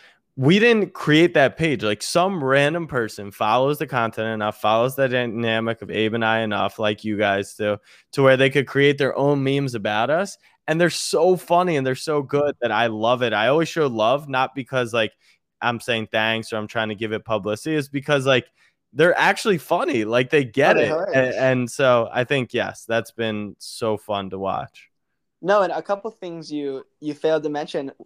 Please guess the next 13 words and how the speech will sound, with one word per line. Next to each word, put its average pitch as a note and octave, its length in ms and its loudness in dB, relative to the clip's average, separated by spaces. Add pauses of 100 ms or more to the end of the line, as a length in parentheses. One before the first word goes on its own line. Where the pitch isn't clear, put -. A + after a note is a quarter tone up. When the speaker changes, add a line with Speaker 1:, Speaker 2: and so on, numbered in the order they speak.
Speaker 2:
you, E3 160 0
like D3+ 160 -4
you D#3+ 100 -6
said, D3+ 420 0 (420)
you D#3 120 -4
know, D3 120 -2
partnering D3 460 -4
with C#3+ 120 -12
all C#3+ 100 -4
these C#3 180 -8
cool D3 560 -6 (180)
companies. D3 640 -8 (500)
You're D#3+ 400 0